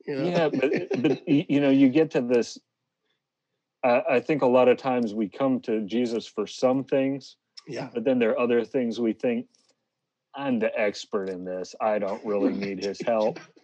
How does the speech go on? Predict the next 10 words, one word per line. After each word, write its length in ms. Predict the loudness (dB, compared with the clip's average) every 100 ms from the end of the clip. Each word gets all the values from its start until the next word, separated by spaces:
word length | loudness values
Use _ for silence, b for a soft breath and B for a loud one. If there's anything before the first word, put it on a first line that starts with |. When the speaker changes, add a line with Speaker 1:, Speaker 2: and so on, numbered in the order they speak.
| _ _ _
Speaker 2:
And 120 | 0 2
Speaker 1:
Right. 140 | 4
Speaker 2:
so 320 | 6 6 4 2
when, 300 | 4 4 4
when 200 | 2 4
Speaker 1:
Ugh. 140 | 6 6
Speaker 2:
Jesus 280 | 6 2 2
shows, 600 | 6 8 6 4 -4 _ _
"Nah, 480 | -2 0 2 0 -2 -10 -10
nah, 460 | -6 -4 -6 -8